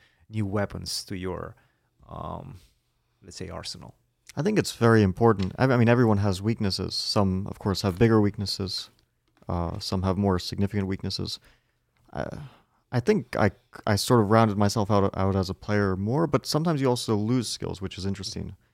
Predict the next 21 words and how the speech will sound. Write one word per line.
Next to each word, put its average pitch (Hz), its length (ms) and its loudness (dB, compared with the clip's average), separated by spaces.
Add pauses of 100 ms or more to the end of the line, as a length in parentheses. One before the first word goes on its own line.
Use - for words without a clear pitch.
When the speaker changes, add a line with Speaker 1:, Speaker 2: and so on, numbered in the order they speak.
(200)
Speaker 2:
Like, 95 100 -6
you 104 160 0
become 107 300 -2
more 101 380 2
of 87 100 -6
a 92 80 -4
complete - 600 -10 (540)
in 95 80 -20
terms 95 220 -6
of 90 40 -4
your 98 120 2
understanding, 98 680 0 (500)
but 107 100 -4
you 120 160 2
lose 117 220 0
maybe 104 180 0
some 95 160 -8
practical 127 400 -6
skills, 92 240 -8
especially 107 400 -2
when 92 380 -2